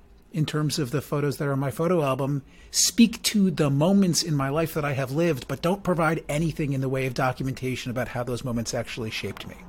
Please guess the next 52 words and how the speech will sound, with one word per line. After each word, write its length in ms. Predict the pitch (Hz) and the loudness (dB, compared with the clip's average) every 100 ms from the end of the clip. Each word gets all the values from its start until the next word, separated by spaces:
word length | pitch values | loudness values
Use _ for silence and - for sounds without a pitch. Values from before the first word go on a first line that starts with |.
| - - - - | -18 -18 -20 -14
Right? 200 | 139 127 - - - | -8 -8 -8 -12 6
That 120 | 170 | 8
was 120 | 156 | 10
one 140 | 156 | 8
of 60 | 151 | 8
the 80 | 143 | 8
learnings 320 | 139 139 127 | 6 4 2
that 120 | 139 | 0
we 120 | 147 | -2
found. 280 | 123 160 151 | 0 2 2
And 120 | 139 | 2
the 80 | 135 | 6
other 140 | 180 180 | 8 10
learning 320 | 151 151 147 | 8 4 4
was 200 | 139 - | 2 2
so 100 | 190 | 2
many 160 | 190 | 2
people 240 | 165 180 170 | 0 0 0
said, 220 | - 160 - | 0 0 2
"Oh 160 | 170 180 | 4 4
my 180 | 147 | 2
God, 280 | 131 160 156 - - - | 2 4 4 2 -10 -8
I've 100 | - | -2
got 120 | 143 | 0
a 60 | 123 | 0
parent 500 | - 156 156 151 185 - - - - | 2 4 6 4 0 -10 -16 -12 -4
or 140 | 135 | -2
a 40 | 117 | 4
grandparent 720 | 151 151 131 156 143 139 151 - - - - - | 8 8 6 2 2 2 -2 -10 -20 -20 -20 -12
where 160 | 165 147 131 - - - | -6 -6 -6 -14 -20 -4
realistically 500 | 180 202 - 190 160 | 0 0 0 -2 0
I 60 | 139 | 2
don't 200 | 175 175 | 2 0
really 360 | 139 165 156 | 0 2 2
know 200 | 147 147 | 2 2
much 260 | 139 139 - | 2 0 0
about 240 | 131 120 | -2 -2
their 120 | 135 110 | -2 -2
background." 600 | 117 107 101 78 62 - - - _ - | 0 0 -2 -6 -8 -16 -20 -20 _ -10
And 280 | 160 160 156 | -4 -2 -2
it'd 160 | 160 151 | -2 0
be 100 | 185 | 0
kind 240 | - 190 | 0 2
of 100 | 208 | 4
awkward 360 | 170 175 - 123 | 6 4 4 -2
to 120 | 131 | -2
ask 220 | 139 135 | -2 -2
grandma 560 | - 135 135 127 123 120 - - - - - | 0 2 2 4 2 0 -4 -18 -20 -20 -16
where 260 | 117 143 170 | -2 2 2
she 200 | - 165 | 2 0
grew 280 | 139 131 147 | 0 0 2
up, 240 | 117 - | 0 0